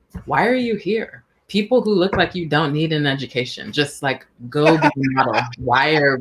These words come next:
Speaker 2: Oof.
Speaker 1: why are, you're wasting money. Go
Speaker 2: Oof.
Speaker 1: home."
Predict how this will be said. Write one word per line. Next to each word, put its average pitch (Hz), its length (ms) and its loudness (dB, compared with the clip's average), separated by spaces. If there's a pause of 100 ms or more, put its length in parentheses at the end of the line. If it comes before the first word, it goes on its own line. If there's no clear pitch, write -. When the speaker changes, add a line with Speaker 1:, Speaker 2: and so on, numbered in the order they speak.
(120)
Speaker 2:
Oof. 392 200 10 (120)
Speaker 1:
why - 280 2
are, 139 140 -2 (120)
you're 151 260 6
wasting 143 640 2
money. 131 680 -2
Go 160 440 2
Speaker 2:
Oof. 220 220 6 (240)
Speaker 1:
home." - 460 -6